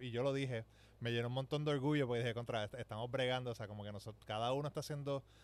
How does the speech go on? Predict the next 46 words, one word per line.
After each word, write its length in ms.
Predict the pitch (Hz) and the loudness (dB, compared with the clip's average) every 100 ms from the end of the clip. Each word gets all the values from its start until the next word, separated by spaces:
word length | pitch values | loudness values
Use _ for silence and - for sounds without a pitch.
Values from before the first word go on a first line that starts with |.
| - - - | -20 -20 -8
su 340 | - - 147 | -2 2 2
cosa 380 | 147 143 139 123 | 4 4 4 0
y 20 | |
está 160 | 110 120 | 0 -2
buscando 400 | 117 131 127 127 | -2 -2 -4 -4
sus 220 | - 147 139 | -6 -6 -2
ángulos, 500 | 143 147 123 110 - | -2 0 0 0 -2
pero 140 | 107 | -4
lo 80 | 104 | -4
está 160 | 101 107 | -4 -4
haciendo 260 | 127 127 | -4 -2
de 80 | 127 | -2
manera 360 | 113 104 113 113 | -2 -2 0 0
bien, 280 | 110 110 | -2 -4
con 260 | 107 110 104 | -4 -4 -4
contenido 560 | 110 107 104 98 110 113 | -6 -6 -6 -2 0 0
sólido, 600 | 113 113 117 113 107 104 - - - | 0 0 0 -2 -4 -6 -10 -20 -10
con 360 | - 117 110 113 | -2 -2 0 0
buenas 320 | 117 123 110 | 0 0 -2
fotos, 400 | - 110 107 110 | -4 -4 -4 -6
con 160 | 110 110 | -6 -4
buenos 220 | 120 123 | -4 -4
artes, 640 | 113 113 104 110 104 104 | -2 -2 -4 -6 -4 -4
o 80 | 101 | -6
sea, 240 | 104 104 98 | -6 -6 -6
estábamos, 500 | - 101 107 123 113 | -6 -6 -4 -6 -8
estábamos, 560 | - 107 113 127 127 | -6 -6 -4 -6 -6
este, 580 | 117 120 110 104 95 98 - - | -8 -6 -4 -4 -6 -8 -12 -12
y 60 | 120 | -6
yo 80 | 117 | -2
creo 160 | 123 | 0
que, 180 | 135 143 - - | 2 0 -2 -6
que 220 | 123 110 - - | -4 -4 -8 -6
por 100 | 117 | -4
lo 60 | |
menos 240 | 120 143 - - - | -2 -4 -6 -14 -10
el 140 | 117 113 | -4 2
lado 240 | 117 135 | 4 4
de 80 | 143 | 4
Puerto 300 | 147 127 131 | 0 0 -2
Rico 420 | 147 143 110 104 | -2 -4 -4 -4
y 60 | 101 | -4
los 120 | 101 | -6
que 100 | 104 | -8
estuvimos 380 | 107 98 107 123 | -10 -6 -2 -2
allí 360 | 120 127 127 | 0 0 -2